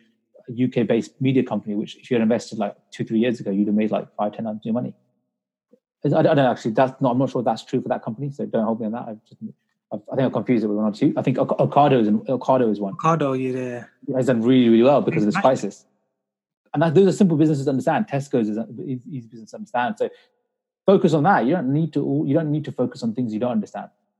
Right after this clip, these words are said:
Speaker 1: There's always opportunities, right? There's gonna be always opportunities in life.
Speaker 2: Hmm.
Speaker 1: Like I said to you, like, there's gonna be some people who are just gonna do their lane and just smash it.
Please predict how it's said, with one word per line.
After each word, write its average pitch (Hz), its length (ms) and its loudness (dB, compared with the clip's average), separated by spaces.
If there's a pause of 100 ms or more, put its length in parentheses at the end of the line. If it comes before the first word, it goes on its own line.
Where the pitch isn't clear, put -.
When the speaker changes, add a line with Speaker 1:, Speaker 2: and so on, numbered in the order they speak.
(200)
Speaker 1:
There's 127 60 -2
always 127 180 4
opportunities, 123 540 -4
right? 113 80 -2
There's 123 120 0
gonna 131 100 2
be 139 60 2
always 156 220 6
opportunities 113 380 -2
in 101 60 -4
life. 101 180 -6 (380)
Speaker 2:
Hmm. 135 240 -6
Speaker 1:
Like 123 120 -2
I 127 80 4
said 110 180 2
to 120 80 -2
you, 113 60 4
like, 113 140 2
there's 131 140 4
gonna 139 80 4
be 127 60 2
some 160 200 4
people 135 240 4
who 123 60 6
are - 20 6
just 113 160 -2
gonna 120 120 -2
do 120 100 2
their 117 120 4
lane 117 180 4
and 110 140 -2
just 104 140 -8
smash - 260 -4
it. - 140 -12